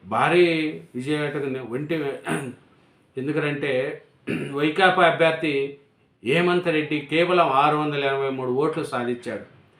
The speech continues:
డిపాజిట్ కోల్పోయారు. ఉం? తెలుగుదేశం శ్రేణులు సంబరాలు జరుపుకుంటున్నారు.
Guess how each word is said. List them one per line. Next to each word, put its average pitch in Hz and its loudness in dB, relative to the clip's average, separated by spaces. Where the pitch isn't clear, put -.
డిపాజిట్ 165 4
కోల్పోయారు. 127 -4
ఉం? 208 -4
తెలుగుదేశం 170 2
శ్రేణులు 151 0
సంబరాలు 165 4
జరుపుకుంటున్నారు. 127 -4